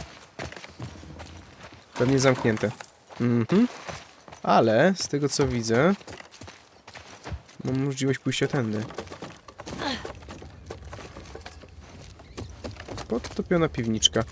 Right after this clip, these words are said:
I możliwość ulepszenia broni. Trochę amunicji i to zdecydowanie trochę, bo to jest, kurde, jeden amunicji to jest praktycznie nic.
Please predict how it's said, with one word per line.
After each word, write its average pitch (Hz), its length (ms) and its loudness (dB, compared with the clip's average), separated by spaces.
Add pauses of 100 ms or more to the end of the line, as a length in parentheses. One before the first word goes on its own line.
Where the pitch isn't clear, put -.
(340)
I 131 40 0
możliwość 170 500 6
ulepszenia 165 500 6
broni. 123 420 6 (1600)
Trochę 127 260 2
amunicji 127 600 4
i - 40 -4
to 143 100 6
zdecydowanie 131 600 8
trochę, 117 400 6
bo 107 100 2
to - 60 -8
jest, - 140 -2
kurde, 120 260 0
jeden 113 320 8
amunicji 110 380 2
to - 80 0
jest - 140 0
praktycznie - 460 0
nic. 123 340 4